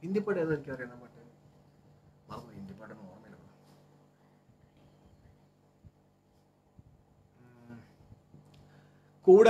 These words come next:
അഭിനയിച്ചതിൽ ഏറ്റവും comfortable ആയി തോന്നിയ നായിക ആരാണ്? ആ, ഏറ്റവും comfortable ആയി തോന്നിയ നായിക എനിക്ക് തോന്നുന്നു ഭാവനയാണ്. ഭാവന എൻ്റെ second മൂവിയിലെ doctor ലവിലെ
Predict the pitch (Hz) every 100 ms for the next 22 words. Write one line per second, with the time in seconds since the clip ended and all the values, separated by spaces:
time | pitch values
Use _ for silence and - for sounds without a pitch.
0 | 196 170 170 - 180 180 151 156 156 180
1 | 185 180 147 143 170 170 175 165 151 143
2 | 123 131 127 120 123 120 127 107 104 107
3 | 110 110 - - - 139 156 175 185 190
4 | 196 196 196 190 - - - 170 - 240
5 | 254 247 220 208 214 214 202 202 185 170
6 | 170 180 165 156 165 156 147 143 131 139
7 | 151 135 110 113 120 123 135 139 131 135
8 | 135 131 - 156 147 135 135 135 160 -
9 | - - - - - - - - 139 143
10 | 185 180 170 165 190